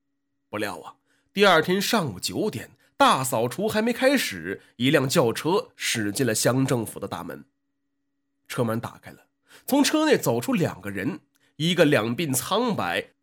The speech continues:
赤色脸庞的矮胖老人，身穿杏黄色西服，打一根花格领带，右手掂根黑西文明棍儿，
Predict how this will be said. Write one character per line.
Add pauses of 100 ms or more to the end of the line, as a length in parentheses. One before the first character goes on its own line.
赤
色
脸
庞
的
矮
胖
老
人， (220)
身
穿
杏
黄
色
西
服， (160)
打
一
根
花
格
领
带， (180)
右
手
掂
根
黑
西
文
明
棍
儿，